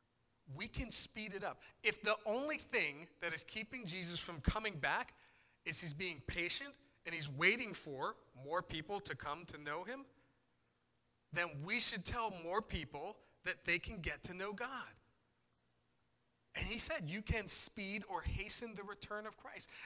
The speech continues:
And this is over the Christmas season. You're gonna be in a lot of lines. You're gonna be in a lot of stores. You're gonna be in a lot of places. You're gonna be with a lot of families. Some of them do know Christ. Some of them don't. Take the opportunity. And even if you have to throw it out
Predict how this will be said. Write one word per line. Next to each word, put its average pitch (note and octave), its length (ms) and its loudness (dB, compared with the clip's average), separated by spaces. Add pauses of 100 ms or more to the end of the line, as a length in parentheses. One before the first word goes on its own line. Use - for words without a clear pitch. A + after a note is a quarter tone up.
(140)
And G3 180 -8
this A3+ 220 0
is G3 100 -6 (260)
over G3+ 280 -6
the G#3 80 -6
Christmas - 420 -4
season. F3+ 260 -4
You're D#3 100 -6
gonna F3+ 120 -2
be D#3+ 140 -2
in C#3+ 80 -2
a C3+ 40 -4
lot C#3+ 260 4
of G3 60 -2
lines. G3 300 4
You're F3 80 -4
gonna D#3+ 100 -8
be D3+ 100 -4
in C#3 40 -2
a C3+ 80 -4
lot D#3 220 2
of - 40 -4
stores. F3+ 360 -4
You're E3 60 -8
gonna D#3 100 -12
be D3+ 100 -6
in C#3+ 60 -4
a C#3 40 -6
lot D3 200 -2
of E3+ 80 -8
places. - 340 -4 (220)
You're E3+ 100 -4
gonna D#3+ 100 -2
be D#3 60 0
with D3 100 -4
a C3+ 80 -6
lot D3+ 200 4
of F#3+ 80 -2
families. E3+ 400 -2
Some D#3 120 -6
of D3+ 120 -4
them C#3+ 100 -6
do E3+ 140 -4
know F3+ 100 -4
Christ. F#3 300 -2
Some E3+ 100 -6
of D#3 80 -4
them D#3 100 -10
don't. D3+ 220 -6 (360)
Take F#3+ 340 2
the G#3+ 140 -6
opportunity. D#3 840 -10 (280)
And F3 160 -4
even C4+ 260 0
if - 180 -4
you G3+ 120 -4
have G3 240 -4
to F#3+ 80 -8
throw F3+ 320 -8
it F3 80 -6
out E3 180 0